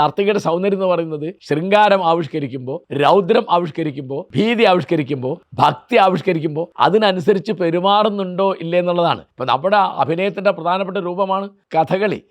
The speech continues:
കഥകളിയുടെ വേഷത്തിൽ ആദ്യം എന്താ ചെയ്യുന്നത്? ആ മുഖം മറയ്ക്കുകയാണ്. ചുട്ടികുത്തം എന്ന് പറഞ്ഞാൽ എന്താ? മുഖം മറച്ചു കളയാണ്. പിന്നെ കണ്ണ്, ശരീര ചലനങ്ങൾ,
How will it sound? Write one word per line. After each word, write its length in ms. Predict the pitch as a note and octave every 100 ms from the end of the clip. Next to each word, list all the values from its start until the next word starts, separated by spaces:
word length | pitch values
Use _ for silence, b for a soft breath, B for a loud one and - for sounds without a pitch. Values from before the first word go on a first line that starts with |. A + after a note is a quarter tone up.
| A#2+
കഥകളിയുടെ 460 | B2+ F3 G3+ A3 F#3+
വേഷത്തിൽ 300 | F3+ F#3+ G#3 E3+
ആദ്യം 200 | F#3+ G3+
എന്താ 120 | G3+ G#3+ F#3
ചെയ്യുന്നത്? 340 | F3+ F3+ E3 E3 b E3+
ആ 40 | G#3 F#3+
മുഖം 240 | F#3 A#3 A#3+
മറയ്ക്കുകയാണ്. 560 | G3+ F3+ - A3 E3 - _
ചുട്ടികുത്തം 400 | C3+ C3 G#3 A3
എന്ന് 100 | A#3 A#3
പറഞ്ഞാൽ 160 | A#3
എന്താ? 100 | A3 G#3+ E3+
മുഖം 200 | F3 G#3+ G#3+
മറച്ചു 260 | F#3 -
കളയാണ്. 280 | G#3+ F3+ G2+ _ -
പിന്നെ 200 | F#3 D#3+ E2+ _ _
കണ്ണ്, 340 | C#3+ D3 F3 E3 C3 _ - -
ശരീര 500 | C3+ C#3 D#3 F3+ D#3 D#3
ചലനങ്ങൾ, 400 | D#3+ D#3 C#3